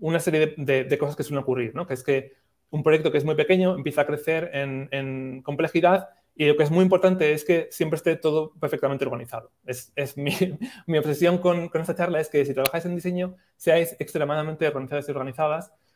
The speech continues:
porque no solo va a ayudar a la gente que, que, que, que colabore con vosotros y con vosotras, sino que además os va a ayudar en el futuro,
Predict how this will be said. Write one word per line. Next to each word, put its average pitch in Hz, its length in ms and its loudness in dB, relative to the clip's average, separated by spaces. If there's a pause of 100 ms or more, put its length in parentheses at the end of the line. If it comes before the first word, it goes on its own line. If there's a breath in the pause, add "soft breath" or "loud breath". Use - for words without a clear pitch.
(140)
porque 165 540 -2 (240)
no 156 160 -4
solo 170 600 2
va 143 120 4
a - 20 6
ayudar 151 300 6
a 147 120 0
la 131 120 -2
gente 156 280 -4
que, 127 520 -2
que, 120 400 -2 (880)
que, 127 180 -2 (140)
que 127 100 -6
colabore 131 300 0
con 135 80 -2
vosotros 123 500 -4 (440)
y 139 80 -4
con 147 120 -2
vosotras, 131 380 0
sino 143 200 -4
que 143 80 2
además 139 420 0
os 131 100 -4
va 143 60 6
a - 20 6
ayudar 151 200 2
en 156 60 -2
el 151 40 -6
futuro, 165 560 -2